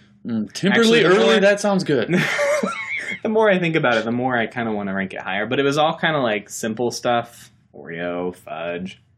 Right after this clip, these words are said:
Speaker 2: I don't know. So that's why it's only number nine. I'm kind of
Speaker 1: Okay.
Speaker 2: regretting it. Bloop! <laughs>
Speaker 1: Nineteen percent of Americans say they eat ice cream in bed.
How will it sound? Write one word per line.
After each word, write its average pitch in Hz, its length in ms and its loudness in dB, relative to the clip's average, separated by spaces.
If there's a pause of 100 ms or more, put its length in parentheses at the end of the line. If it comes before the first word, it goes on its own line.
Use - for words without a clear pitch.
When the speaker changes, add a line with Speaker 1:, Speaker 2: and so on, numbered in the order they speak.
(380)
Speaker 2:
I 123 60 -4
don't 90 140 -6
know. - 120 -12 (300)
So - 140 -6
that's 147 200 -4
why - 80 -8
it's - 120 -12
only 185 180 -10
number 180 200 -12
nine. 170 280 -12 (200)
I'm 139 120 -6
kind 139 200 -2
of 110 60 -2
Speaker 1:
Okay. 104 60 -2
Speaker 2:
regretting 82 340 -4
it. 76 140 -18 (1600)
Bloop! 196 400 0 (600)
<laughs> - 100 -4 (2500)
Speaker 1:
Nineteen 196 460 4
percent 196 300 2
of 175 60 0
Americans 175 720 2 (120)
say 175 200 4
they 175 120 4
eat 208 300 4
ice 165 240 4
cream 185 360 2
in 175 200 2
bed. 117 420 2